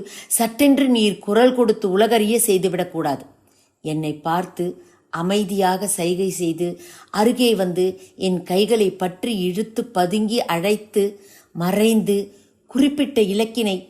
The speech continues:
ரகசியமாய் சுட்ட வேண்டும். உமது இயல்பான பிறவி குணம் உம்மை அறியாமல், உம்மையும் மீறி வெளிப்படாமல் நீர் உம்மை அடக்கி இருத்திக் கொள்ளுதல் மிக மிக அவசியம். கருமமே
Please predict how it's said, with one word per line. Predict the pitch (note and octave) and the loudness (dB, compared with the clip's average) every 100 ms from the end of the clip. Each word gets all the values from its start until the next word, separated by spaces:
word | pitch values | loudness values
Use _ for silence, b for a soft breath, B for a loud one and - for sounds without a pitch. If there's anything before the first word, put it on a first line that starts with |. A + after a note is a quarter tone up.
| _ - | _ -14
ரகசியமாய் | D3+ F3 F3+ G3+ G3 G3+ A3 | -10 -6 -2 -2 -2 -2 -2
சுட்ட | - - D#3 | -6 -8 -8
வேண்டும். | D3+ C#3 C3+ - _ _ _ _ _ _ _ | -6 -6 -8 -16 _ _ _ _ _ _ _
உமது | G#3 G3 F3+ E3+ | -2 0 0 0
இயல்பான | E3+ F#3 G3+ G3 G#3+ A3+ | 2 2 2 4 2 2
பிறவி | A3+ G3+ G3 G#3 | -2 -2 0 -4
குணம் | E3+ G3+ G3 F3 - _ _ - | -2 -2 -2 -6 -14 _ _ -12
உம்மை | E3 E3+ F#3+ F#3 | -6 -2 0 0
அறியாமல், | F3+ F3 F3+ F3 E3+ E3 B B B B | 0 0 -2 -2 -4 -6 B B B B
உம்மையும் | G3 F#3 A3 A#3+ B3 B3 | -4 2 4 4 4 4
மீறி | G#3+ G#3+ A#3 G#3 | 2 2 0 0
வெளிப்படாமல் | F3+ A3 A3+ G#3 F#3+ F#3+ G3+ F3 - _ _ _ | 0 0 -2 0 0 0 -2 -4 -10 _ _ _
நீர் | E3+ D#3+ D#3 D#3 - | -6 -6 -6 -12 -14
உம்மை | D#3 E3 D#3 - | -10 -8 -10 -10
அடக்கி | D#3 F3 F3+ A#3+ G#3 | -8 -8 -8 -6 -4
இருத்திக் | F3 F#3+ - G#3 | -2 -4 -8 -6
கொள்ளுதல் | G3 F#3 F#3 F#3+ D#3+ B B B _ | -4 -4 -2 -4 -4 B B B _
மிக | - E3 G#3 A3 | -8 -4 0 2
மிக | G#3+ A#3 | 2 2
அவசியம். | G3+ D#3+ D3+ D#3+ C#3 - _ _ _ b b b b - | 0 0 -8 -10 -12 -14 _ _ _ b b b b 2
கருமமே | A#3 A3+ A3+ G#3+ | 4 4 2 4